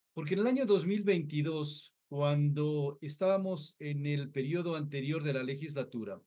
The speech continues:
el colega asambleísta por la provincia de Chimborazo, Mariano Curicama, impulsó este proyecto de ley, recogiendo el criterio de miles y miles de pequeños y medianos ganaderos del Ecuador,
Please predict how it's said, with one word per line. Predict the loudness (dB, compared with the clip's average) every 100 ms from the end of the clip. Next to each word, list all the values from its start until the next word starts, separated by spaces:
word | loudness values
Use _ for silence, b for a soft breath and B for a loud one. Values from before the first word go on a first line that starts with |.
| _ _ _ _ _ _ _ _ _ _ _
el | -6 -4
colega | 2 4 4
asambleísta | 4 2 0 -2 -2 0 0
por | 0
la | -2
provincia | -2 -2 -2 -2
de | -2 -4
Chimborazo, | -4 -2 -2 0 0 -2 -4 -6 -16 _ _ _
Mariano | -6 -2 0 0 -2
Curicama, | -4 -4 -2 -2 0 -2 -4
impulsó | -6 -6 -6 -4 -2 0 2
este | 2 0 -2
proyecto | -2 -2 -2 -6 -8 -8
de | -6
ley, | -6 -8 -12 _
recogiendo | -4 -2 -2 -4 2 4 4
el | 2
criterio | -2 -2 2 2 2
de | 2 0
miles | 0 2 2 0 0 0 -4 -8
y | -8
miles | -2 0 2 4 2 0 b b b _
de | -6
pequeños | -2 -4 0 0 2 0
y | 0
medianos | 0 0 0 -2
ganaderos | -2 0 0 0 -2
del | -4
Ecuador, | -2 0 0 0 -4